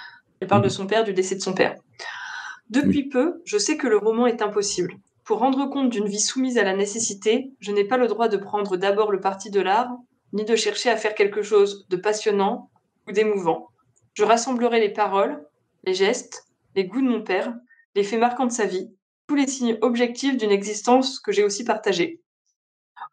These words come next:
Speaker 1: Aucune poésie du souvenir, pas de dérision jubilante. L'écriture plate me vient naturellement,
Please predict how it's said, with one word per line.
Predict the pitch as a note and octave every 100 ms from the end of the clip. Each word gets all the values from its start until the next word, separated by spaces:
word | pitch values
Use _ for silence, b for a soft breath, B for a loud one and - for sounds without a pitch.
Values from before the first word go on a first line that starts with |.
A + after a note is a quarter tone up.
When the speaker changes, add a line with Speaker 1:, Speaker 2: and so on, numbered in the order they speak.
| -
Speaker 1:
Aucune | E4 E4 - D#4 C#4+
poésie | C4 B3 A#3+
du | A#3
souvenir, | A3+ A#3 A3 G#3 E3 E3 - _ _ _ -
pas | C4
de | A#3+
dérision | G#3 G#3+ A3 G#3 A#3
jubilante. | A3+ A#3 G#3+ F3+ F3 - - - _ -
L'écriture | A#3 C4+ C#4+ - B3 -
plate | - B3 B3 - -
me | G3+
vient | G#3 A3
naturellement, | A#3 G#3+ - G#3 G3 E3+ E3